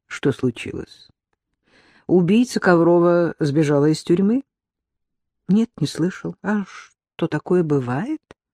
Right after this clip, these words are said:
«Конечно», рассмеялся Максим. «Перед ней граф Монте-Кристо сбежал. Слушай,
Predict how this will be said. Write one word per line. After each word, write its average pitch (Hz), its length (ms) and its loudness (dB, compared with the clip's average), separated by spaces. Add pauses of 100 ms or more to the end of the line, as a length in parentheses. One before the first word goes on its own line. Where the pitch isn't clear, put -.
(580)
«Конечно», 139 600 -4 (280)
рассмеялся 135 680 -2
Максим. 202 460 -4 (840)
«Перед 175 300 2
ней 185 380 2 (680)
граф 180 400 2
Монте-Кристо 185 840 0
сбежал. 120 500 -6 (140)
Слушай, 143 720 0